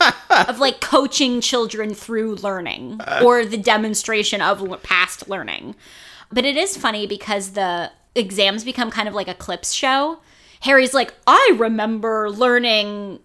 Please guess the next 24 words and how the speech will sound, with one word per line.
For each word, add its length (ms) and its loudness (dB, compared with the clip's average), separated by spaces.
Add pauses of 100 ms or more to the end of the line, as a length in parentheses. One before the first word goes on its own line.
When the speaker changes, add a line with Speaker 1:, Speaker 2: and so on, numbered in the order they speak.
Speaker 2:
Wingardium 800 2
Leviosa 760 0
my 240 2
first 540 -4
year." 420 0
And 100 -2
Speaker 1:
When 120 2
Speaker 2:
then, 80 2
Speaker 1:
we 200 0
fought 460 2
that 300 2
troll. 640 6
And 100 4
Speaker 2:
and 100 2
then 100 4
Speaker 1:
then 60 2
Speaker 2:
he, 80 6
like, 200 2
writes 300 2
down 220 2
how 140 2
to 100 -2
do 260 -2
it. 280 0